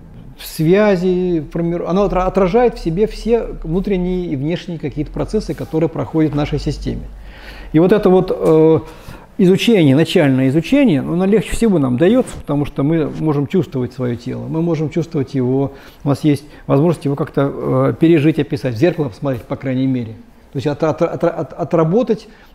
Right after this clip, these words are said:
э, действия, которые мы с ним совершаем. Вот мы сделали какие-то упражнения. Мы,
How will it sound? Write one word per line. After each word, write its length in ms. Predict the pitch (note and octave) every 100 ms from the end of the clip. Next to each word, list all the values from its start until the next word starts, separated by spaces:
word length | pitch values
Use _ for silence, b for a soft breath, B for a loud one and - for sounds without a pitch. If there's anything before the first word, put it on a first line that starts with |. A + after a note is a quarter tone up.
| -
э, 340 | C#3+ D3 C#3+
действия, 580 | D#3+ C3+ A#3 G#3+ - C3+
которые 360 | C#3+ - F3+ E3+
мы 60 |
с 80 | -
ним 100 | E3
совершаем. 640 | C3+ D#3+ E3 - C3 A#2 A#2
Вот 100 | -
мы 120 | E3+
сделали 360 | E3 C#4 D4+ G#3
какие-то 340 | D3 G3+ F#3+
упражнения. 600 | D#3+ F#3 F3 D3+ A#2+ A2 - b b b b - - -
Мы, 240 | A3 A#3+